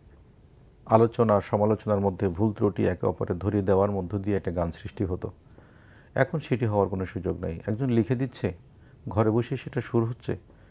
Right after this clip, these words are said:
এবং ঘরের মধ্যেই সেটা নিজে নিজে রেকর্ড করা হচ্ছে। নিজেই মিউজিক ডিরেক্টর, নিজেই সুরকার,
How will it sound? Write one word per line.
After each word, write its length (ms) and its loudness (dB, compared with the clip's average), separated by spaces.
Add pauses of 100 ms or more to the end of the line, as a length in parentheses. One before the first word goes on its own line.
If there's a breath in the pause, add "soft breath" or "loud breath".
(140 soft breath)
এবং 180 4
ঘরের 260 2
মধ্যেই 320 2
সেটা 260 0
নিজে 220 2
নিজে 180 0
রেকর্ড 280 -2
করা 220 0
হচ্ছে। 320 -6 (440 soft breath)
নিজেই 260 6
মিউজিক 340 4
ডিরেক্টর, 500 2
নিজেই 300 4
সুরকার, 520 4